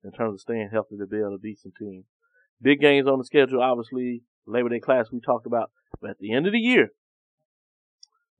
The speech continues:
uh, they have Jackson State right here. That's a big game the coach wants to get. You know, he's a Jackson State alum, uh, new coach at Jackson State, so he wants that. Harold Jackson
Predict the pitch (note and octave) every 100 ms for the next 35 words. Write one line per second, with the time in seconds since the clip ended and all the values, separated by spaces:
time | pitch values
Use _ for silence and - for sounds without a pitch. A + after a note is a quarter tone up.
0 | G2+ G2 F#2 F#2+ A2 G2 A2 A#2+ A2 G2
1 | _ B2 A2+ - - A#2+ G#2 G#2+ G#2 C#3+
2 | C#3+ C3+ _ _ _ _ _ - - G#2
3 | B2+ A2 C3 C3 B2 A#2 G2+ - A#2+ A#2+
4 | A2+ - G#2 C3 C3 - _ A2+ G2+ F#2+
5 | G2 G#2+ G#2+ G#2 A2+ G#2+ _ A#2 A2 _
6 | _ _ _ _ G2 A2+ C#3 C3 C3 _
7 | _ _ _ _ - G2+ G2 F#2+ A2+ B2+
8 | C#3 A#2 A2+ A#2+ A2 A2 B2 G#2+ - A2
9 | A#2 A#2 A2 A#2 G#2 G2+ G#2+ A2+ G#2+ A#2
10 | A2 A2+